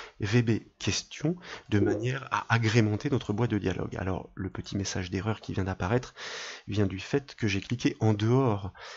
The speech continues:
de ma ligne de code qui n'était pas terminée, et puis troisième argument après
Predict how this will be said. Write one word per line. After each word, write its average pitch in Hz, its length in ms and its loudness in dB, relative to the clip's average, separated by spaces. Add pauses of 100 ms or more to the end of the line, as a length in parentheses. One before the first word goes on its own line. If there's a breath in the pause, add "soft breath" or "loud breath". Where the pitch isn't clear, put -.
(140 loud breath)
de - 160 -2
ma 95 120 4
ligne 131 160 8
de 107 100 6
code 117 180 2
qui 107 100 -2
n'était 95 200 2
pas 117 120 0
terminée, 92 560 2
et 120 60 6
puis 120 160 -2
troisième 110 440 0
argument 98 440 -2
après 110 460 -2